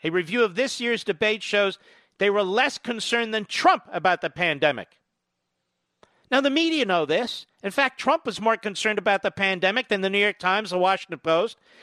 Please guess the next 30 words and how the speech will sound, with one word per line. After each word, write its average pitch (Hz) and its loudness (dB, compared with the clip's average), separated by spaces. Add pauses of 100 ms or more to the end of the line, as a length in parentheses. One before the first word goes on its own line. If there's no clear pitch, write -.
(120)
C 269 0
N 247 0
N, 240 0
M 233 2
S 233 0
N 226 0
B 220 -4
C, 233 -2
N 240 2
B 233 -2
C, 226 -6
C 226 -4
B 226 0
S, 226 0
A 220 2
B 220 -4
C, 226 -2 (800)
and 208 4
the 233 6
rest 247 2
of 247 0
them 247 -2
combined. 277 2 (1300)
They 320 4
were 302 4
more 277 4
interested 285 -2
in 294 -2
John 311 2
Bolton. 339 2